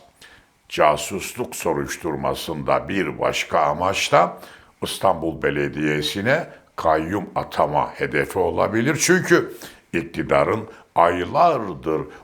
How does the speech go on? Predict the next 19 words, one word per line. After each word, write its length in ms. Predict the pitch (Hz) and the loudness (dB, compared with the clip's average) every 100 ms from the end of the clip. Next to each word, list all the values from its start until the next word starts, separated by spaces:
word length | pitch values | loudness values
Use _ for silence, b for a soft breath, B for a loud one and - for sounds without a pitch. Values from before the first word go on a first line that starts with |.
| _ | _
bu 200 | 139 139 - | -2 -2 0
amaca 560 | 139 139 135 - 143 | 0 0 -2 0 -2
kilitlendiği 1080 | - 113 85 76 76 - 67 65 60 110 107 | -2 -4 -2 -2 -4 0 0 0 -4 -2 -2
ortada. 640 | 67 67 - 69 65 64 - - b b b b b b b | 0 -2 0 -2 0 0 -2 -20 b b b b b b b
Bunun 280 | 87 101 107 | -2 0 0
için 420 | 80 76 - 90 | -2 -2 -2 -2
tek 340 | 73 113 101 - | -2 -2 -2 0
endişe 680 | 71 69 - - 151 165 B B _ | 0 0 -6 0 2 2 B B _
piyasaların 840 | - 98 101 - 76 65 69 71 69 | -2 2 2 2 0 2 0 0 0
vereceği 540 | 71 76 76 104 143 175 - | 0 0 0 4 4 0 -4
olumsuz 640 | 80 76 73 76 - 95 - | -2 2 0 0 -4 -4 -4
tepki, 380 | 80 71 - 78 | -2 -2 -2 0
yani 420 | 73 69 73 80 B B | 4 4 2 -2 B B
ekonomik 640 | - - 92 90 92 98 - | -4 0 2 2 0 -4 0
kaygıdır. 540 | 64 64 80 69 73 - - _ B B B B | 0 0 -4 -4 -4 -6 -20 _ B B B B
İktidarın, 680 | 92 - - 80 82 85 85 - - | -4 -4 -6 2 4 4 0 -6 -4
pardon, 360 | 87 80 78 71 | 0 2 2 0
yargının 720 | 71 71 76 82 80 78 69 | 2 2 0 -4 -2 -4 0
dün 300 | 80 78 | 0 0